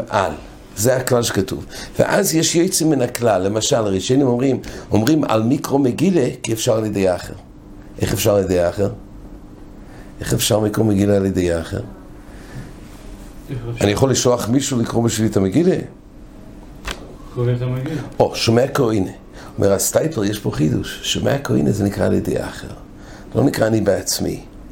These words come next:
Speaker 1: יש הרי ידוע, מחלוקת ביס הלוי וחזון איש, האם שומע כהן זה כאילו אני מדבר, או שהוא מוציא אותי? אומר הסטייפלר מהראשונים פה,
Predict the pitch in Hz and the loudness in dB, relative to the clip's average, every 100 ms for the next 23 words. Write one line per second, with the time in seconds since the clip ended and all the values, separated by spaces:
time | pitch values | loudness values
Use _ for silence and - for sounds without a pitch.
0 | - - - - 113 120 120 120 120 165 | -18 -18 -16 -4 2 4 4 2 4 4
1 | 143 110 127 151 127 110 104 107 135 131 | 4 2 2 2 2 2 2 2 2 2
2 | 120 104 101 104 160 165 104 - - - | 0 2 2 4 4 4 0 -4 -2 -4
3 | - - - - - 117 117 131 156 147 | -4 -6 -10 -12 0 2 2 2 4 4
4 | 127 104 85 85 - 110 117 113 127 127 | 4 2 0 -4 -2 2 2 2 2 2
5 | 107 98 - 117 107 98 95 107 117 127 | 2 0 2 4 4 2 4 2 4 2
6 | 139 131 107 110 120 120 - 180 165 120 | 2 4 2 4 2 2 2 2 2 0
7 | 101 98 120 117 - - 135 113 107 104 | 0 2 2 4 2 2 2 2 2 0
8 | 139 147 113 - 143 - | 2 2 2 0 0 0